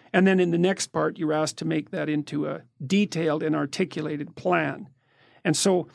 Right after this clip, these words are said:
that can help. Like, you say, "Well, you're not sure what habits to change or, or, or what, what,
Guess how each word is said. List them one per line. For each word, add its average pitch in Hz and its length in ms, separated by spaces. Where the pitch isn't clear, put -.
that 226 280
can 214 120
help. 196 440
Like, - 220
you 196 80
say, 214 200
"Well, 202 160
you're 202 120
not 226 180
sure 220 280
what 180 220
habits 180 440
to - 120
change 170 460
or, 151 100
or, 165 360
or 185 280
what, 180 260
what, 185 240